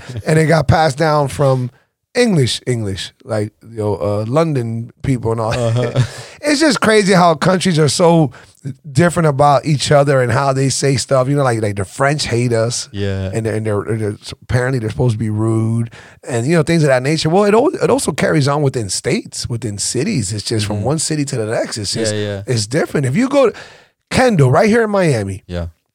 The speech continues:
Speaker 1: Kendall speaks a certain way. I, don't ask me to fucking imitate it. I do not know how to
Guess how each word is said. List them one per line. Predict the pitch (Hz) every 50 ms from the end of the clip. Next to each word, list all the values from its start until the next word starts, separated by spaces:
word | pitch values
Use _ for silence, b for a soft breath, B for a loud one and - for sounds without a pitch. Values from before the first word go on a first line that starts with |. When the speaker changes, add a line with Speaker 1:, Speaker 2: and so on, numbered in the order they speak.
| _ _ _ _ _ _ - - _ _ _ -
Speaker 1:
Kendall | 196 214 226 226 220 233 220 226 233 - _ -
speaks | - - - 202 196 180 -
a | 165 143
certain | - - 165 139 127 147 143
way. | 139 127 113 101 101
I, | - - 120
don't | 127 147 165 175 170
ask | 165 151 151 139 -
me | 160 135
to | 113
fucking | 107 - 139 127 120 120 110 113
imitate | 113 107 101 - 117 104 101
it. | 101 98
I | 104
do | 107 107 117 113
not | 113 110 107 107
know | 110 107 104
how | - 107 104
to | 101 101 - - 101